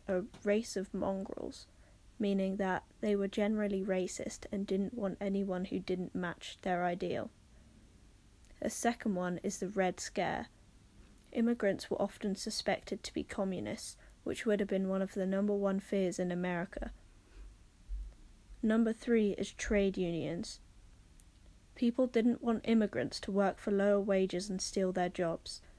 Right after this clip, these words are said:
Immigration was restricted more at three different times. In nineteen seventeen, the immigration law meant that American immigrants had to be able to read English,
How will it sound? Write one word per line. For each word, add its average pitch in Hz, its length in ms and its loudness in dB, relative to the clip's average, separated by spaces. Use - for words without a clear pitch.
Immigration 226 720 4
was 185 280 -2
restricted - 600 -2
more 196 300 4
at - 160 -8
three 208 260 4
different 202 400 -2
times. - 560 -2
In 208 180 4
nineteen 233 460 4
seventeen, 208 760 2
the - 140 -10
immigration 208 760 2
law 175 280 0
meant 196 240 0
that 185 300 0
American 202 520 2
immigrants 190 580 0
had 214 240 -4
to - 140 -16
be 202 120 6
able 196 280 2
to - 140 -4
read 196 380 2
English, - 640 -2